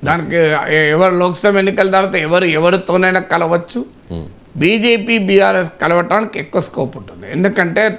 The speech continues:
Speaker 1: తెలంగాణలో ప్రధాన ప్రత్యర్థులే కాంగ్రెస్, బీఆర్ఎస్.
Speaker 2: ఎస్.
Speaker 1: ఎప్పుడు కూడా రెండు ప్రధాన ప్రత్యర్థులు, ఆ, ఐడియాలజికల్ రీజన్స్ ఉంటే తప్ప కలవరు. ఇప్పుడు కేరళ వేరు, కేరళలోనూ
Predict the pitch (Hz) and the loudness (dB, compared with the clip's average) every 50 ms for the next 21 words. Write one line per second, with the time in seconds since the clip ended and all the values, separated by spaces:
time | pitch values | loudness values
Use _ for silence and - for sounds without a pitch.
0 | - - 151 165 180 196 208 196 196 190 190 180 180 208 214 214 - 156 156 170 | -6 -2 0 0 2 4 4 4 4 4 4 4 2 2 0 0 0 0 2 2
1 | 196 214 214 214 208 190 175 170 - - 156 - - 175 190 208 202 - - 151 | 2 2 2 0 -2 -2 -6 -4 -2 -4 -4 -4 -2 -2 0 0 -2 0 -2 -2
2 | 156 160 165 165 147 117 123 110 90 80 - - - - - - - - - - | -2 0 -2 -4 -4 -4 -6 -10 -12 -12 -12 -14 -18 -20 -20 -20 -20 -20 -20 -20
3 | - - - - - - - - - 151 - - 233 233 233 233 226 233 233 202 | -20 -16 -16 -14 -16 -16 -8 -6 -4 -4 0 0 0 2 2 2 2 2 2 2
4 | 180 180 190 202 214 208 190 160 156 170 196 220 233 240 240 196 - 190 190 175 | 0 0 0 0 0 0 0 0 2 2 4 4 4 2 2 0 0 -2 -4 -4
5 | - - - 180 170 143 - - - - 175 196 226 247 - - - - - - | -8 -4 -2 -2 -2 -2 -6 -6 -4 -4 0 2 2 2 0 -4 -10 -18 -20 -10
6 | - - 139 127 135 160 160 143 156 165 185 214 226 233 233 233 220 196 202 202 | -6 -4 -2 0 0 0 0 0 0 2 4 4 4 6 6 4 4 4 0 -2
7 | - 196 185 165 160 160 156 151 156 165 165 160 160 156 147 151 165 151 139 - | 0 0 0 0 0 -2 -2 -2 0 0 -2 -2 -2 -4 -6 -4 -4 -6 -4 -6
8 | 135 165 - 220 220 - 156 151 127 101 - - - - - - - - - - | -6 -2 -2 -2 0 -2 -4 -4 -4 -8 -10 -16 -20 -20 -20 -20 -20 -20 -20 -20
9 | - - 156 139 160 160 - - 160 175 185 214 214 214 202 180 165 160 147 - | -18 -8 -4 -2 -2 -2 -2 0 2 2 4 4 4 4 4 4 2 0 -2 -2
10 | 110 - - - 147 175 185 190 202 202 196 185 175 180 175 165 170 180 202 226 | -6 -12 -6 -2 0 2 2 2 4 4 4 2 2 2 2 2 2 2 2 2
11 | 247 | 2